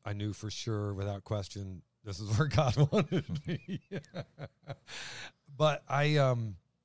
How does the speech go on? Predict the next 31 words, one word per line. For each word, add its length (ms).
I 100
remember 340
leaning 300
against 360
a 60
tree, 480
crocodile 680
tears, 600
and 100
I 40
said, 240
Lord, 460
<clears throat> 60
I 160
surrender 640
and 100
I 100
will 140
move 300
here 380
and 120
I 80
will 100
do 180
whatever 300
you 160
ask 340
of 100
me 120
to 100
do. 360